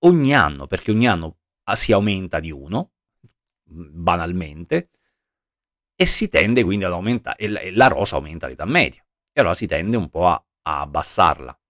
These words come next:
Ma club come l'Inter, e torniamo quindi all'inizio del video, fanno un discorso diverso rispetto a altri club che fanno anche il player trading, il loro, la, la loro sussistenza. Quest'anno l'Inter non ha venduto big.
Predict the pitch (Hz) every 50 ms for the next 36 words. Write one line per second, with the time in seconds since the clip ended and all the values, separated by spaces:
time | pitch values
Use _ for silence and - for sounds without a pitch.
0 | _ _ _ _ _ _ _ _ _ _ _ _ _ - 90 87 80 - - 113
1 | 107 80 73 76 - 87 82 85 85 90 95 90 82 73 73 64 69 69 _ -
2 | 73 71 78 80 78 73 71 73 76 71 65 67 71 71 - - 80 78 73 76
3 | 71 67 73 71 - _ - - 98 87 80 76 78 87 113 120 - - - 73
4 | - - - 80 62 58 71 80 73 - _ - - _ _ _ _ _ _ _
5 | _ _ - 78 - - - 82 80 - 73 73 73 76 76 - _ - 101 -
6 | - 71 73 73 80 92 107 113 110 _ _ _ _ _ _ _ _ _ - 90
7 | - - - 90 87 87 78 82 87 85 - - 78 71 _ - 92 87 82 80
8 | 80 - - - - 87 87 85 78 85 101 107 113 120 127 110 78 76 76 76
9 | 73 80 90 104 101 95 - _ _ _ _ _ _ _ _ _ _ _ _ _
10 | - 87 82 73 82 87 92 98 101 104 104 98 - 98 87 - - - - -
11 | 120 113 90 78 - - 90 95 - 85 87 104 98 82 85 101 - 139 135 110
12 | 87 80 76 76 78 78 78 76 69 65 65 73 107 107 85 87 -